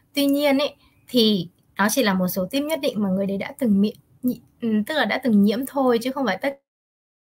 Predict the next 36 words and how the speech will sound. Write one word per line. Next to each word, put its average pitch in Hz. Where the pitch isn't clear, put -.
cả 170
các 233
típ 277
adenovirus, 226
tại -
vì 196
nó 190
có 190
rất 254
nhiều 240
típ. 254
Thì 247
các 294
tổn 208
thương 269
thường 220
gặp 196
nhất 262
do 262
mắc 277
adenovirus 233
như 262
lúc 240
nãy 247
mình 247
đã 233
giới 208
thiệu -
cho 254
các 285
mẹ 269
là 214
đường 208
hô 233
hấp 302
trên, 240